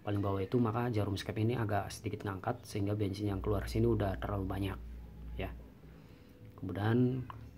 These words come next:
yang businya bagus, warna merah bata, itu settingan paling tengah. Nomor tiga ya.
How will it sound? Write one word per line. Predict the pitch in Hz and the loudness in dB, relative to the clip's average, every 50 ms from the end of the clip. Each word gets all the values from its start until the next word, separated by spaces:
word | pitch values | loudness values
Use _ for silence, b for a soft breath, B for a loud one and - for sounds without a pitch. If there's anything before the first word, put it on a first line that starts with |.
| - | 0
yang | 104 107 104 107 107 107 107 107 | 2 4 4 6 6 6 4 2
businya | 104 - - 98 - - 104 104 101 101 101 98 98 98 95 95 95 92 | 2 -2 -4 -2 0 2 2 4 4 4 2 2 2 0 0 -2 -2 2
bagus, | 92 107 104 104 107 127 135 - - - 110 | 4 4 4 6 4 4 4 2 0 0 0
warna | 104 104 101 104 104 101 | 2 2 2 2 2 2
merah | 101 101 101 107 107 | 2 2 2 2 2
bata, | - - 101 - - - 139 - | 2 0 -2 -2 -2 -2 -2 -2
itu | - 110 110 | -2 -4 -4
settingan | 107 - 117 107 104 107 107 107 | -4 -4 -4 0 2 2 2 4
paling | 104 107 107 107 107 | 4 4 4 4 4
tengah. | 110 110 95 95 - - - - - - - - - - - - - - - - - - - - B B B B B B B - | 2 2 0 -2 -4 -10 -14 -18 -20 -20 -20 -20 -20 -20 -20 -20 -20 -20 -20 -20 -20 -20 -20 -18 B B B B B B B -4
Nomor | - 120 107 104 104 - - | 0 0 2 2 2 2 2
tiga | 117 107 107 104 98 98 - - | 2 4 4 2 2 0 -4 -6
ya. | - 110 104 - | -4 -4 -4 -6